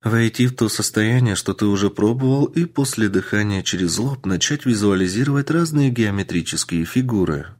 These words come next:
"Кажется, я слышал про эту технику", вспомнил я. "Да, они знают многие, но часто забывают. Уделяй примерно по тридцать минут в день. Представь сначала синий треугольник". "Почему синий?"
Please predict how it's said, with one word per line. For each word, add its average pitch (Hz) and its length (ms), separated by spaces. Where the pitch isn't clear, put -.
"Кажется, 160 520
я 160 400
слышал 147 520
про 85 200
эту 95 200
технику", - 720
вспомнил 80 520
я. 78 440
"Да, 190 380
они 107 260
знают 104 420
многие, 110 440
но 85 320
часто - 380
забывают. 95 760
Уделяй 117 380
примерно 98 480
по 92 120
тридцать 127 480
минут 107 300
в 107 140
день. 85 300
Представь 170 420
сначала 117 460
синий 90 340
треугольник". 107 840
"Почему 104 540
синий?" 69 600